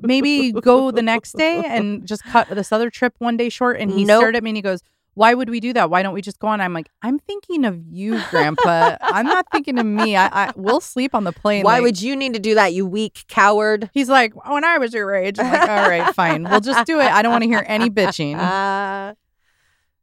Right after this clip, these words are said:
Speaker 2: that's great. Well, that's going to be an incredible time.
Speaker 1: I'm very excited.
Speaker 2: I
Speaker 1: And
Speaker 2: feel like I'm there now with these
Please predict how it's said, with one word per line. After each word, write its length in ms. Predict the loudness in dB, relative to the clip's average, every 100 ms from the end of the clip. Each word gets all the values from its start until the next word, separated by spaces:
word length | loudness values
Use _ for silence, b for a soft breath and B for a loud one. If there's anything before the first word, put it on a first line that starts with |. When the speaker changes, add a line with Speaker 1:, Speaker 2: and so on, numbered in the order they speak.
| _ _
Speaker 2:
that's 200 | -18 -16
great. 240 | -14 -14 -6
Well, 140 | -2
that's 200 | -2 -4
going 220 | -8 -8
to 40 | -6
be 140 | -4
an 60 | -4
incredible 520 | -6 -4 -4 -4 -8
time. 520 | -8 -6 -6 -8 -10
Speaker 1:
I'm 240 | -10 -8
very 220 | -4 -2 -2
excited. 480 | -4 -4 -4 -6 -6
Speaker 2:
I 140 | -4
Speaker 1:
And 60 | -2
Speaker 2:
feel 160 | 0 0
like 180 | 0
I'm 200 | -4 -4
there 180 | -4 -4
now 260 | -4 -4 -4
with 140 | -8
these 360 | -10 -12 -12